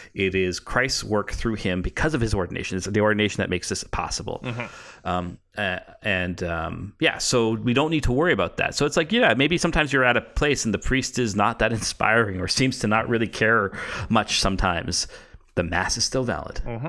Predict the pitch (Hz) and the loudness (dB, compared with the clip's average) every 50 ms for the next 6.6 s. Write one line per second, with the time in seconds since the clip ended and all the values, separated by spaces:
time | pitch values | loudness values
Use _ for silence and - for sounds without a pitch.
0 | - _ - - 104 - - 90 87 117 110 113 113 113 120 - 135 135 131 143 | -10 _ -8 -6 -4 -2 -2 0 0 2 2 2 2 2 0 0 0 0 -2 -4
1 | - - 117 98 92 - - 101 101 101 - - - - - - - - - _ | -2 0 0 0 0 -2 -2 -2 -4 -4 -8 -16 -20 -20 -20 -20 -20 -20 -20 _
2 | _ - - - 110 107 107 - - - - 110 - - - 92 90 - - 95 | _ -4 0 2 2 2 2 0 -2 -2 -2 -2 -4 -2 -2 -2 -2 -2 -2 -6
3 | 95 - - 98 104 107 107 - - 135 127 127 120 - 139 101 101 101 95 107 | -4 -2 0 0 2 0 0 0 0 0 0 0 -2 -2 -2 0 0 -2 -2 -2
4 | 98 - - 104 85 87 - - 87 76 - 139 120 69 - - - - - 104 | -4 -2 -2 -4 -4 -4 -4 -4 -4 0 2 0 0 0 -2 -4 -2 0 2 2
5 | 98 101 101 - 113 117 110 110 117 110 - 156 202 220 - - - - 139 110 | 2 0 0 0 0 0 2 2 2 2 2 2 0 0 -2 -6 -4 -4 -2 0
6 | - 180 180 175 - - - - - 147 123 147 | 0 0 -2 -2 -2 -4 -6 -4 -4 -4 -4 -4